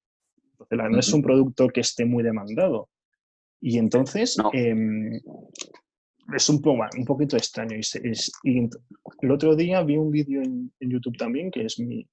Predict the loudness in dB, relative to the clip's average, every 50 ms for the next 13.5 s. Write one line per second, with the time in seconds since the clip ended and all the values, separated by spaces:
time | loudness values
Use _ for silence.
0 | _ -10 -8 -6 -4 -4 -2 -2 -2 -2 -2 -2 -2 0 -2 -2 -2 -4 -6 -6
1 | -6 -8 -8 -10 -12 -14 _ -6 -2 -2 -2 -2 -2 0 0 0 0 -2 -4 -2
2 | 0 0 2 2 0 0 -4 -6 _ _ _ _ _ _ _ _ _ _ _ _
3 | _ _ _ 8 8 10 10 10 8 4 2 -4 -6 -4 0 2 4 4 6 6
4 | 6 6 6 6 6 4 4 4 4 4 4 4 2 2 2 -2 -4 -4 -4 -4
5 | -6 -8 -12 _ _ -6 -4 -4 -2 0 0 0 0 2 2 2 2 2 0 -4
6 | -2 -2 0 2 4 4 4 4 4 2 2 -2 -8 -10 -12 _ _ _ -10 -8
7 | -6 -6 -6 -8 -12 _ _ _ _ _ _ 0 2 2 4 2 2 2 0 -2
8 | 0 0 -2 -2 -2 -2 -4 -4 -4 -4 -6 -6 -6 -4 -4 -4 -2 0 0 0
9 | 0 -2 -4 -8 -14 _ _ _ _ _ _ _ _ _ _ _ _ _ _ _
10 | 2 4 4 2 2 -2 -4 -8 -8 -8 -4 0 2 4 6 6 6 6 4 4
11 | 6 4 4 4 4 4 4 6 6 4 4 2 2 2 2 2 2 2 2 2
12 | 2 2 2 2 2 2 2 0 -2 0 2 2 4 4 4 4 4 2 2 0
13 | 0 2 4 4 6 6 4 4 2 -2